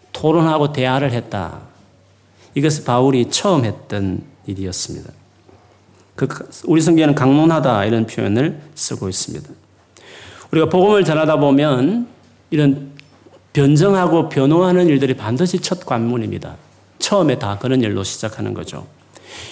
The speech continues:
예수님께 처음부터 나갈 수 없는 많은 걸림돌이 있는 겁니다. 여러 가지 이해 안 되는 방해물들이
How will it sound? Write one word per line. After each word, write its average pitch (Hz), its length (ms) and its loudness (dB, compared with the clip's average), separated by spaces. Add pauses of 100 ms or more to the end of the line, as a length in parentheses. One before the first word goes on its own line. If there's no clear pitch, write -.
(160)
예수님께 214 540 2
처음부터 190 460 0
나갈 160 500 2
수 170 180 0
없는 120 320 2
많은 139 340 0
걸림돌이 175 420 2
있는 101 180 -4
겁니다. 90 340 -10
여러 208 160 2
가지 185 280 -2
이해 147 280 4
안 147 160 4
되는 139 300 2
방해물들이 156 800 0